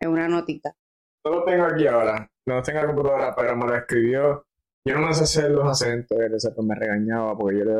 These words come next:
Speaker 2: yo iba a Google.
Speaker 1: Pues sí,
Speaker 2: <laughs> Y le daba el
Speaker 1: jíbaro,
Speaker 2: copy
Speaker 1: bien
Speaker 2: paste.
Speaker 1: jíbaro.
Speaker 2: Entonces, hace poco me, me escribió una notita.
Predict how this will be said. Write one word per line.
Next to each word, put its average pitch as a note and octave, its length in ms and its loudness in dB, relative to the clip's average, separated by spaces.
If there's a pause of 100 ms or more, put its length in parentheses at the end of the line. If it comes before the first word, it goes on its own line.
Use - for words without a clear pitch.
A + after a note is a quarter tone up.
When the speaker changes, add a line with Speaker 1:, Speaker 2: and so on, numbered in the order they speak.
(160)
Speaker 2:
yo G#2 60 0
iba G#2+ 160 2
a A2 60 0
Google. A2+ 420 0 (580)
Speaker 1:
Pues - 120 -4
sí, F3+ 260 2
Speaker 2:
<laughs> - 0 -
Y F#3+ 80 0
le F3 40 2
daba - 220 2
el E3 60 0
Speaker 1:
jíbaro, E3 120 -2 (100)
Speaker 2:
copy C#3+ 240 -4
Speaker 1:
bien E3 100 0 (120)
Speaker 2:
paste. - 20 0 (140)
Speaker 1:
jíbaro. E3 460 0 (300)
Speaker 2:
Entonces, C3 380 0 (180)
hace A2 240 -2
poco A#2+ 320 0
me, A2 220 -2
me A2 100 -2
escribió G#2 400 -2
una A2 100 -2
notita. G2+ 400 -4